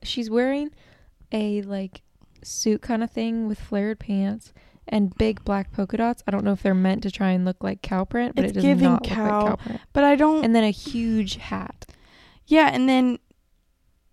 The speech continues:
Speaker 2: you know, her lips match her hair color,
Speaker 1: Yeah.
Speaker 2: and so, like, her hair really stands out in this suit.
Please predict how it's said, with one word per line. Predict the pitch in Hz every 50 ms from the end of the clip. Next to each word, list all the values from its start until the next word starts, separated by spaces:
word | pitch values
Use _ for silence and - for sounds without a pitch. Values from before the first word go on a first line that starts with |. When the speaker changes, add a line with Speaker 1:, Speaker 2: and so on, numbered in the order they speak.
| _ _ _ _ _ _ _ -
Speaker 2:
you | 254 247
know, | 240 226 220 214 208 - -
her | 262 - 262 254 247 240 240 226 214 - -
lips | 233 233 226 226 247 - - - -
match | 254 233 220 220 220 - - - - - - -
her | - 254 240
hair | 214 214 208 202 208
color, | - - 247 226 233 240 254
Speaker 1:
Yeah. | 254 214 196 190
Speaker 2:
and | 233 220
so, | 196 240
like, | 233 233 226 -
her | - 233
hair | 226 214 220 226 220 226 233
really | 226 220 208 208 214 220 220
stands | - - - 226 214 214 202 208
out | 196 202 214 -
in | - 254 254
this | 269 277 262
suit. | - - - 294 294 294 262